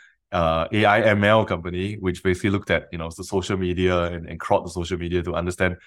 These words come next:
the sentiments of what people were saying on brands, on policies, and different areas. So from that experience, as well as from the investment perspective, we've been investing in this, in this space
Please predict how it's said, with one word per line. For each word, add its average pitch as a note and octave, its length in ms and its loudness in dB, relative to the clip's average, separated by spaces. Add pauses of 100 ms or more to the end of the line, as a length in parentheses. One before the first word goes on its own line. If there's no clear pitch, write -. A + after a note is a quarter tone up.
(140)
the F2+ 60 -10
sentiments G2+ 560 0
of F2 80 0
what F2+ 120 -2
people F2+ 240 -6
were E2 100 -8
saying F#2 420 0 (200)
on D#2+ 140 -6
brands, F#2 420 2
on D#2 120 -8
policies, F2 440 -6
and D#2 100 -12
different E2+ 280 -10
areas. E2 440 -6 (320)
So G2 260 0
from F#2+ 340 0
that A2+ 320 2
experience, G2+ 480 0
as F2 140 -4
well F#2 180 4
as F2+ 120 -2
from E2+ 240 -6
the F2 60 -10
investment F#2+ 540 -4 (220)
perspective, F2+ 500 -4 (300)
we've G2 180 0
been G2 160 -2
investing F#2+ 480 -2
in F2 80 -8
this, F2 220 -6 (100)
in F2 140 -10
this F2+ 140 -6
space F2 360 -2